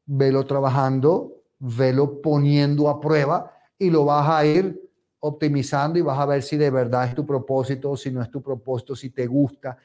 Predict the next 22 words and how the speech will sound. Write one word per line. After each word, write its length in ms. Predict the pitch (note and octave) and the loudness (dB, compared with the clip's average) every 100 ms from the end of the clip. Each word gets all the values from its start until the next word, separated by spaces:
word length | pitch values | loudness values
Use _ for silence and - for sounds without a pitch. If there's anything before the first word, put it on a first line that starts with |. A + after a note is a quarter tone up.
| _ _ | _ _
si 220 | - D3+ | -10 -4
te 160 | C#3+ | -2
motiva, 580 | B2+ B2 - G3 F3 C#3+ | -2 -6 -6 -4 -2 -4
si 140 | A#2 D3 | -6 -6
te 120 | C#3 | -2
inspira 600 | C3 - - B2+ B2 A2+ | -4 -4 -6 -4 -4 -6
o 100 | G#2+ | -12
no. 140 | F#2+ F#2+ | -18 -18
Entonces, 360 | - C#3+ G#3 - _ _ _ _ | -12 -6 -6 -6 _ _ _ _
no 280 | E3+ F#3 F#3+ | 0 2 2
te 100 | G#3+ | 2
aju-, 340 | E3+ G3 F#3+ F#3 | 4 4 2 2
no 180 | F3+ | 0
te 80 | F#3 | 0
asustes, 800 | F#3+ - F3 E3+ E3+ D#3+ D#3 D3+ - _ _ | -2 2 2 2 0 0 2 0 -10 _ _
no 220 | D#3+ F3+ | -2 0
te 100 | F3+ | 0
estreses, 840 | D#3+ - E3 E3 D#3+ D3 C#3 A#2 - _ _ _ | -2 2 4 6 4 2 0 -2 -8 _ _ _
no 160 | D#3 F#3 | -2 0
comas 280 | F#3+ F3+ E3+ | 0 0 2
demasiadas 460 | E3 D3+ D#3+ D#3 | 2 2 2 4
ansias, 380 | D3+ D3 D3+ D3 | 4 4 0 -4